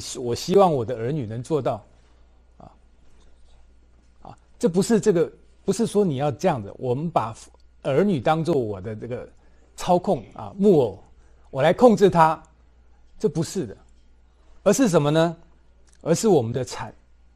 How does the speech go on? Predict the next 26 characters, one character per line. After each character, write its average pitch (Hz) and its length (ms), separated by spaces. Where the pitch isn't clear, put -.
神 143 380
赐 202 180
给 147 80
我 135 80
们 135 100
产 110 220
业。 127 160
我 113 80
们 147 80
上 208 180
次 170 120
有， 139 160
有 113 240
那 147 120
个 135 100
姐 113 180
妹 127 200
好 107 80
像 127 120
提 - 140
到 127 120
这 127 140
一 117 100
句 113 160
话 117 160
啊， - 160